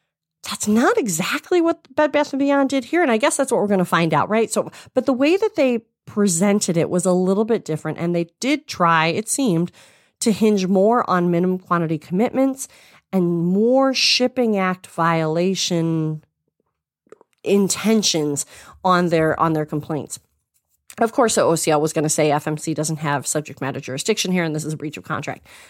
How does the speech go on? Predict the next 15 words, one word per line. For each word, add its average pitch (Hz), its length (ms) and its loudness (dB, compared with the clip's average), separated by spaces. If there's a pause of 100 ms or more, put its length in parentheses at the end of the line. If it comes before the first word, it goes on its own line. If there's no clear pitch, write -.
(160)
That's 226 380 0
the 220 200 2
ultimate 190 500 0 (120)
question. - 440 -2
That's 202 180 0
one 233 220 2
of 254 120 0
the 208 80 2
major 185 320 0
questions 151 500 -4
here 151 300 -8
of 196 160 2
this 170 160 -2
case - 360 -8 (500)
that 185 140 2